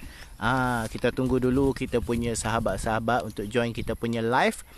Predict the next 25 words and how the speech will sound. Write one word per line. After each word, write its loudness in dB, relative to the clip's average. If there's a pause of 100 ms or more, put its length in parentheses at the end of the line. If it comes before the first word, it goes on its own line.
(340)
Okey, 2
copy 2
link, 2
share 0
kepada 0
grup-grup -4
tertentu 0 (400)
dan 0
kepada 0
yang, 2
ah, 0
baru 2
masuk, 0 (240)
macam 0
mana, 0 (160)
ah, -2
keadaan 0
audio 0
kita? -2 (440)
Audio 2
kita 0
hari 2
ini 2
macam 2
mana? -2